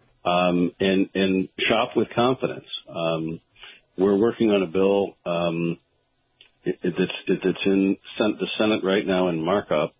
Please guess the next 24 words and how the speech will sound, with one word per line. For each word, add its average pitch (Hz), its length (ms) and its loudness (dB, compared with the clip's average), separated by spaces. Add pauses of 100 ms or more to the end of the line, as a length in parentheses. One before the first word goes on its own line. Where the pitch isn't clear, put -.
(400)
that 95 180 0
will 90 140 0 (100)
force 110 200 0 (100)
companies 101 400 -2
like 85 140 0 (100)
Amazon 90 760 2
and 80 160 -6
others 92 540 0
that 78 80 -4
are 80 80 -2
marketing 82 440 -2
online 78 500 -2
to 101 80 -6
disclose 123 580 0
country 80 300 -4
of 64 80 -14
origin, 60 320 -12 (680)
because 95 360 -2
they 90 120 2
don't 107 280 0 (320)
disclose 76 480 -4
it, 87 160 0 (120)
and 78 300 -4
sometimes 95 440 0